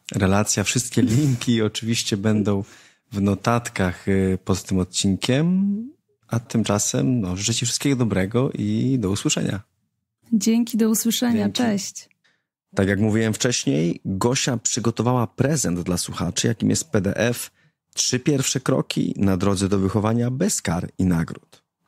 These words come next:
Speaker 1: Aby go otrzymać, wejdź na ojcowska strona mocy P L ukośnik zero trzydzieści pięć i zapisz się do newslettera, a jeśli już się zapisałeś, to ściągawka powinna jeszcze dziś pojawić się w twojej skrzynce mailowej.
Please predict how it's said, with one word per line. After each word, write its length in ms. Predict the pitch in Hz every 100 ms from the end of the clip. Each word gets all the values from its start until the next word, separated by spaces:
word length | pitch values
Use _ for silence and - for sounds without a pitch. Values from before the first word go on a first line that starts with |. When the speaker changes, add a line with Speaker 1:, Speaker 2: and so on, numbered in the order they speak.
| - - -
Speaker 1:
Aby 220 | - 95
go 140 | 95 101
otrzymać, 600 | - - 175 101 - -
wejdź 480 | 98 120 127 - -
na 200 | 95 82 -
ojcowska 460 | 98 95 - 98
strona 380 | 85 - 98 98
mocy 280 | 98 - -
P 200 | - -
L 160 | 107 -
ukośnik 520 | 131 120 - 104 92
zero 220 | 101 95
trzydzieści 500 | - - 98 - -
pięć 440 | - 131 165 - - - _ -
i 200 | 294 220
zapisz 360 | 90 - -
się 160 | - 107
do 80 | 107
newslettera, 640 | 110 - 113 - 113 92
a 100 | -
jeśli 280 | 92 90 -
już 120 | 92
się 100 | -
zapisałeś, 760 | 90 - - 190 160 - - - _ _ _ _ -
to 140 | 101
ściągawka 600 | - 92 113 156 - 90
powinna 640 | - 107 143 170 135 107
jeszcze 540 | 95 95 - - - 117
dziś 320 | 98 - - -
pojawić 380 | 127 82 85
się 300 | - - 95 - -
w 80 | -
twojej 240 | 107 92
skrzynce 360 | - 90 80 87
mailowej. 440 | 90 87 76